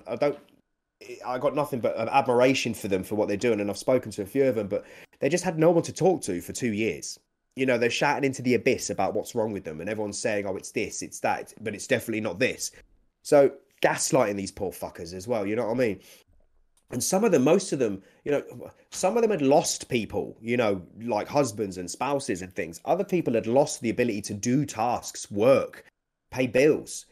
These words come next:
Some of them are gonna lose their houses. You know, it was, it's just serious shit, you know? But I think what had happened is no one had really managed their expectations before going into this meeting.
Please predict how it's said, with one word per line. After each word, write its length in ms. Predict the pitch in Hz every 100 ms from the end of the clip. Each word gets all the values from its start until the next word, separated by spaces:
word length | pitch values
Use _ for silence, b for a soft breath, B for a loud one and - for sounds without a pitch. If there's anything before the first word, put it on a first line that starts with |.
| _
Some 180 | - 147
of 40 |
them 100 | 165
are 40 | 151
gonna 140 | 143
lose 240 | 120 131
their 100 | 123
houses. 420 | 104 127 139 98 110
You 60 |
know, 100 | 131
it 60 | 127
was, 160 | 175
it's 140 | 190 -
just 160 | 160
serious 320 | - 190 127 -
shit, 340 | - 147 -
you 120 | 90
know? 220 | 98 156 b b b _ _ _ _
But 340 | - 151 87 - _ _ _ _ -
I 60 | 131
think 240 | 147 175
what 180 | 185 156
had 60 | -
happened 340 | 175 165 123
is 100 | 107
no 180 | 139 151
one 100 | 139
had 100 | 117
really 260 | 135 135
managed 380 | 117 127 131 104
their 160 | 117 110
expectations 720 | 95 - - 127 131 - 92
before 300 | 90 - 95
going 220 | 95 92
into 200 | 98 92
this 180 | 90 82
meeting. 400 | 101 120 73 76